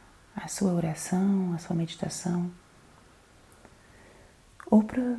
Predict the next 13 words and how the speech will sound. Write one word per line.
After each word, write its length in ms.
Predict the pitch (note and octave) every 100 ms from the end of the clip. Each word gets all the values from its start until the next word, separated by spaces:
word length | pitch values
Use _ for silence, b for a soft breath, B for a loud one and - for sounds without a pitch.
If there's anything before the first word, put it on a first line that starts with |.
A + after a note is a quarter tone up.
| B3
pra 140 | A3 G#3
reflexão 600 | G#3 G#3+ G#3+ - A3+ A#3+
pessoal, 580 | G#3+ F3+ - E3+ E3 E3+
pro 180 | F#3 F3+
exame 300 | F3+ F3+ F3
de 100 | -
consciência. 600 | F3+ E3+ - E3 E3 G#3
Como 220 | - A3+
é 100 | C4
que 140 | C4 G#3+
eu 40 |
estou 340 | G3 - F3 E3+
vivendo 760 | E3+ D#3 E3+ E3+ F3 E3